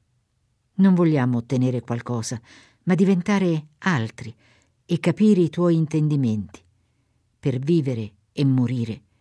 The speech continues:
in armonia con la tua volontà. Tu non muti il corso degli eventi, ma li guidi e li plasmi, perché nell'insieme del nostro destino immortale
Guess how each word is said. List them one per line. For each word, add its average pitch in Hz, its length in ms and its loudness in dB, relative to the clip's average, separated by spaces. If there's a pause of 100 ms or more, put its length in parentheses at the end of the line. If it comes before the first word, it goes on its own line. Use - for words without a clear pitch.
(400)
in 175 180 4
armonia 160 520 2
con 143 180 -2
la 135 80 -2
tua 147 200 -6
volontà. 117 540 -6 (1600)
Tu 175 120 4
non 165 220 4
muti 151 300 2
il 113 140 -6
corso 139 360 -6
degli 117 200 -4
eventi, 117 440 -4 (800)
ma 120 100 -4
li 120 140 -2
guidi 123 460 -4 (460)
e - 100 -12
li 117 120 -6
plasmi, 123 600 -6 (760)
perché 180 260 0
nell'insieme 165 800 0
del 120 160 -4
nostro 147 420 -4
destino 151 540 -2
immortale 123 720 -4